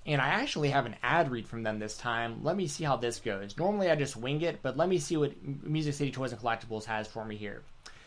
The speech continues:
Founded in two thousand two, formerly known as Heroes and Legends, Music City Toys and Collectibles is your Southern fried source for vintage and modern toys, autographed memorabilia, and all things pop culture.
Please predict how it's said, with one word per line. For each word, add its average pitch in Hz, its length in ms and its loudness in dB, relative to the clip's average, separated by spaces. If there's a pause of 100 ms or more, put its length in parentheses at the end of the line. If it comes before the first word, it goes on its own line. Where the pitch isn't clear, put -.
(540)
Founded 214 480 4
in 156 80 4
two 202 160 2
thousand 165 320 8
two, 151 240 4
formerly 190 400 2
known 165 180 4
as 143 140 0
Heroes 170 240 2
and 131 80 0
Legends, 117 480 0 (300)
Music 214 280 0
City 190 240 2
Toys 175 380 2
and 143 80 2
Collectibles 143 520 2
is 117 240 -2
your 165 340 4
Southern 180 380 4
fried 175 360 4
source 147 400 0
for 127 140 -6
vintage 156 420 2
and 113 120 -4
modern 147 320 6
toys, 127 480 0
autographed 160 420 4
memorabilia, 156 680 4
and 117 140 -4
all 143 180 4
things 151 280 -2
pop 139 300 0
culture. 127 440 -4